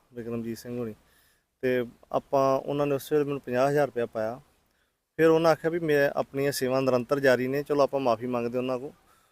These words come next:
ਉਹਨਾਂ ਨੇ ਸਾਨੂੰ ਆਖਿਆ ਵੀ ਸਾਡਾ ਨਾਂ ਨਹੀਂ ਲੈਣਾ, ਕਿਸੇ ਵੀ ਗੁਪਤ ਦਾਨ ਨਹੀਂ ਕਰ ਰਹੇ, ਹਰ ਪਾਸੇ ਉਹਨਾਂ ਦੀ ਸੇਵਾ ਜਾ ਰਹੀ ਹੈ ਜੀ,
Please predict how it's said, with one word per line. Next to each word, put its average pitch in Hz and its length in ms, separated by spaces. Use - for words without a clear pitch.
ਉਹਨਾਂ 156 180
ਨੇ 160 60
ਸਾਨੂੰ 143 280
ਆਖਿਆ 143 220
ਵੀ 143 60
ਸਾਡਾ 139 220
ਨਾਂ 120 260
ਨਹੀਂ 139 120
ਲੈਣਾ, 104 220
ਕਿਸੇ 127 380
ਵੀ 127 320
ਗੁਪਤ 127 360
ਦਾਨ 131 180
ਨਹੀਂ 135 100
ਕਰ 123 160
ਰਹੇ, 127 100
ਹਰ 139 220
ਪਾਸੇ 139 320
ਉਹਨਾਂ 139 200
ਦੀ 131 160
ਸੇਵਾ 123 280
ਜਾ 113 220
ਰਹੀ 123 160
ਹੈ 127 60
ਜੀ, 127 120